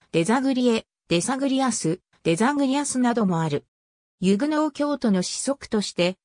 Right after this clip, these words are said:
フランスのラロシェルに生まれ、十一歳の時ナントの勅令の廃止により、家族と共にイギリスに逃れた。オックスフォード大学のクライストチャーチカレッジで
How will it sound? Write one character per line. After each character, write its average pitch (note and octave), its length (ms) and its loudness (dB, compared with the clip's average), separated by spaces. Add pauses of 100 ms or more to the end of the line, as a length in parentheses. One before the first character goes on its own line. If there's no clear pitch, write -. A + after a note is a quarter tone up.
(140)
フ - 160 -2
ラ B3 140 2
ン D#4 60 -6
ス D4+ 140 -4
の C#4+ 140 0
ラ A3+ 100 4
ロ C#4 100 2
シ C#4+ 140 -4
ェ C#4 80 2
ル A3+ 120 2
に E3+ 180 2
生 D3+ 60 0
ま D3 140 0
れ、 D3 200 -2 (240)
十 C4 300 2
一 F4 120 -4
歳 A#3 320 2
の F#3 140 2
時 G3 260 -4
ナ A3+ 160 2
ン B3 80 -2
ト F3 140 -2
の D#3 180 -2 (220)
勅 F3+ 300 0
令 D4 180 0
の C#4 100 -2
廃 B3+ 220 -4
止 A#3+ 200 -4
に G#3+ 160 2
よ F#3+ 120 2
り、 F3 200 -2 (220)
家 D#4 140 -2
族 E4 260 -2
と F#3+ 140 -2
共 E3+ 260 -2
に E3+ 220 -2 (240)
イ E3+ 100 -4
ギ A#3 160 2
リ C#4+ 100 -2
ス C4+ 140 -4
に C4 160 0
逃 A3 240 2
れ F3+ 120 0
た。 B2 220 -10 (680)
オ F3+ 40 -2
ッ F#3 60 -6
ク - 100 -12
ス D4 160 -4
フ D4 180 -2
ォ D4 40 0
ー - 20 0
ド C#4 100 0
大 D4 220 0
学 A#3 240 0
の E3+ 80 -2
ク - 160 -4
ラ A3 140 4
イ C4 60 0
ス - 120 -6
ト A#3+ 160 -4
チ - 120 -6
ャ C4 120 -2
ー - 20 -10
チ - 180 -8
カ A#3 140 -4
レ A3 80 0
ッ G#3 140 -2
ジ E3 180 -4
で D#3 220 0